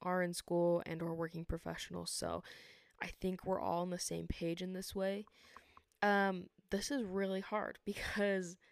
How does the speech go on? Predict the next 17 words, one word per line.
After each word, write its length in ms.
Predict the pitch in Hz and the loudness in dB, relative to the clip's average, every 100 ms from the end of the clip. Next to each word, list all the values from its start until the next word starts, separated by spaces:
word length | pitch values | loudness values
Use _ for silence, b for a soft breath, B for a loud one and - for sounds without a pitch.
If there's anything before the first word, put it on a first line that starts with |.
| b b b - | b b b -4
you 180 | 196 | -2
have 180 | 202 202 | 0 -2
to 100 | - | -2
manage 640 | 196 185 180 175 170 - - _ - | 0 2 2 2 0 -4 -8 _ -6
so 260 | - 175 | -2 0
many 160 | 190 208 | 0 -2
different 300 | 214 226 214 | -4 -6 -4
things 180 | 196 208 | -2 -2
at 140 | - | 0
once, 540 | 165 156 160 - - - b b b b _ | 2 2 0 -6 -8 -12 b b b b _
and 680 | 175 175 175 170 165 160 160 - _ _ _ _ _ _ _ | 0 2 2 0 0 -2 -6 -14 _ _ _ _ _ _ _
it 100 | 185 | -4
can 140 | - 196 | -2 -2
get 160 | 190 | -2
very 340 | 180 175 170 180 | -2 0 0 2
overwhelming. 680 | 185 208 190 80 85 139 - b b b b b b b b b _ _ - | 0 0 0 0 -2 -4 -10 b b b b b b b b b _ _ -2
I 640 | 214 233 247 262 269 262 | 2 4 4 4 4 2